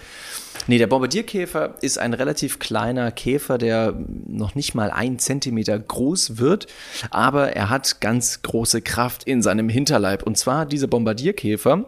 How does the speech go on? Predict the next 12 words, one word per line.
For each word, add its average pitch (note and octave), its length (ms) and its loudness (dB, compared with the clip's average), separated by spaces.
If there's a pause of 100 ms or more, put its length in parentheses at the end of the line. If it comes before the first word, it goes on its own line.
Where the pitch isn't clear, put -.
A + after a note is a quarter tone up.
(100)
in G#3 160 2
seinem C#3 200 4
Hinterleib B2+ 600 0 (360)
verschiedene, D3 1000 2 (840)
verschiedene, B2+ 920 2 (380)
ähm, G#2+ 460 2 (300)
Kammern E3 520 2 (440)
und A#2+ 160 2
verschiedene C#3+ 500 0
Sekrete C#3+ 880 -4
und G#2 340 -6
Drüsen, E3 580 0